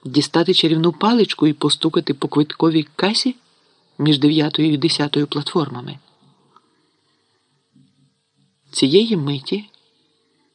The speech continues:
позаду йшли якісь люди, і Гаррі почув уривок розмови.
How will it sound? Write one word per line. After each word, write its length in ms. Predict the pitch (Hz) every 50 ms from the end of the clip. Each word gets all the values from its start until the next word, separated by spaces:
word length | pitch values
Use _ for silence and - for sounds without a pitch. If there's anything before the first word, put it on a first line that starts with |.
| _ _ _
позаду 400 | - 156 147 139 180 214 220 226
йшли 260 | 226 220 - 202 196
якісь 320 | 196 190 - 208 190 - 170
люди, 380 | 143 135 - - - - - - _ _ _ _ _ _ _ _ _ _ _ _ _ - - - - -
і 100 | - -
Гаррі 300 | 139 131 175 226 294 269
почув 480 | - - - 151 - - 208 220 277 294
уривок 440 | - 190 190 185 180 185 196 196 -
розмови. 560 | - 226 233 220 214 208 180 139 123 - 151